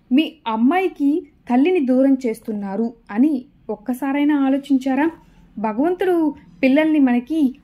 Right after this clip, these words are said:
బహుమతి రూపంలో అందజేస్తారు. పిల్లలకి మనం ఇచ్చే భవిష్యత్తే వాళ్ళకి ఉన్నతమైన స్థాయిలోకి తీసుకొని వెళ్ళడానికి అన్ని విధాలుగా ఉపయోగపడుతుంది.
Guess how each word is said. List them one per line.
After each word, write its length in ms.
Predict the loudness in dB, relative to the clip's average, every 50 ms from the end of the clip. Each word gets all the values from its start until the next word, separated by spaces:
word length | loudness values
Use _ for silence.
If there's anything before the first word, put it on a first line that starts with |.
| _ -14
బహుమతి 540 | -8 -4 -4 -2 0 2 2 2 2 0 -2
రూపంలో 480 | -4 -4 -4 -6 -6 -4 -4 -6 -6 -8 -12
అందజేస్తారు. 760 | -12 -10 -6 -4 -4 -4 -4 -6 -8 -10 -14 -12 -10 -10 -10 -10 -12 -20 _ _ _ -20 -20 -20 _ _ _ -20 -20 -20 -18 -4 0
పిల్లలకి 580 | 2 4 4 4 2 0 -2 -2 -2 -2 -2 -4 -10 -20 -20 -14 -6 -2
మనం 200 | 2 2 2 2 2 -2
ఇచ్చే 280 | -6 -6 -4 -4 -4
భవిష్యత్తే 840 | -2 -2 -2 -2 -2 0 0 -2 -2 -6 -8 -6 -4 -2 -2 -2 -2 -6 -12 -20 -20 -20 -12 -6
వాళ్ళకి 560 | -4 -2 -2 -2 -2 -2 -2 -2 0 -2 -4 -8 -12 -18 -12 -8
ఉన్నతమైన 600 | -4 -2 0 -2 -2 0 0 0 0 0 -2 -2
స్థాయిలోకి 920 | -4 -8 -10 -8 -6 -4 -4 -2 -2 -2 -2 -4 -4 -4 -4 -4 -4 -4 -8 -14 -14 -8
తీసుకొని 360 | -6 -6 -6 -4 -2 -2 -2 0
వెళ్ళడానికి 580 | -2 -4 -6 -8 -8 -10 -12 -10 -10 -10 -10 -10 -12 -14
అన్ని 240 | -12 -10 -8 -6
విధాలుగా 520 | -6 -6 -6 -8 -8 -10 -8 -4 -4 -4 -4 -6 -12 _ _ _ _ -12
ఉపయోగపడుతుంది. 920 | -12 -8 -4 -4 -2 -2 -2 -4 -6 -8 -10 -10 -12 -10 -10 -10 -10 -12